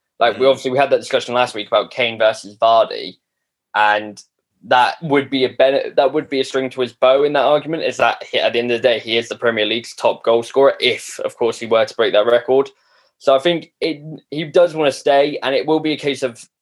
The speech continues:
Speaker 1: player power. Like, how far is he gonna be willing to go to get this move through? Like, will he hand in the transfer request? Will he just stay at home and take his fines to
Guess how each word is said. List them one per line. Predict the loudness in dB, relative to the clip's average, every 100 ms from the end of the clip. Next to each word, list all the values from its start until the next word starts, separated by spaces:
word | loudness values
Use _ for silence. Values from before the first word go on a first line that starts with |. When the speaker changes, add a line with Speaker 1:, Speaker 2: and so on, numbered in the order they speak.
| _ -6
Speaker 1:
player | 2 2 2
power. | 0 2 4 4 2
Like, | -2 0
how | 0 0
far | 2 2 4
is | 0
he | -2
gonna | -4 -4
be | -4 -10
willing | -4 0 2 2 0 -6 _ -10
to | -4
go | 0 2 2 -2 _ _ _ -6
to | 0
get | 2 2
this | -2 -4
move | -6 -6 -4
through? | 2 2 0 -8 _ _
Like, | -2 -2 -2
will | 2 2 2
he | -2 -4
hand | -2 -2 -2
in |
the | -4
transfer | -6 -8 -2 0
request? | 0 0 -2 -2 -4
Will | 0 2 0
he | -4 -6
just | -6 -6 -2
stay | 2 2
at | 2
home | 2 2 2 0
and | -8
take | -6 -6 -6 -10
his | -12 -6
fines | 0 2 0 -2 -8 -14 -18 _ _ _ -10
to | -10